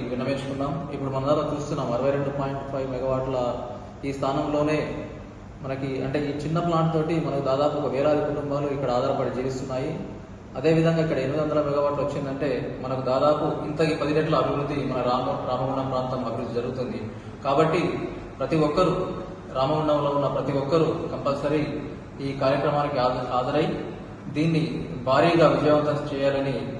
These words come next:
మన ఆర్టీఎస్బి రామగుండం ఎంప్లాయీస్ జాయింట్ యాక్షన్ కమిటీ తరపున నేను రిక్వెస్ట్ చేస్తున్నాను. దయచేసి అందరూ వచ్చి ఈ, ఆ, కులాలకు అతీతంగా, మతాలకు అతీతంగా, రాజకీయాలకు అతీతంగా అందరూ వచ్చి ఈ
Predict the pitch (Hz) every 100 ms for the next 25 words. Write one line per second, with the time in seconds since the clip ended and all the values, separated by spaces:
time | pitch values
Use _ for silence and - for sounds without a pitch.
0 | - - - 135 135 135 - 156 151 151
1 | 127 127 131 147 139 120 - 139 135 147
2 | 147 151 151 131 135 135 135 147 139 131
3 | 127 131 123 143 139 - 110 104 - -
4 | 135 135 131 123 120 147 - 143 143 139
5 | 135 180 - - - - - 139 147 156
6 | 160 - 170 - - - - - 143 170
7 | 151 151 180 151 135 135 135 135 - 120
8 | 120 151 156 160 160 143 147 147 147 131
9 | 147 143 139 139 139 139 147 - - -
10 | - - 123 147 160 160 151 139 139 147
11 | 135 143 131 139 - 131 143 143 135 -
12 | 156 - - - - - - - - -
13 | 131 131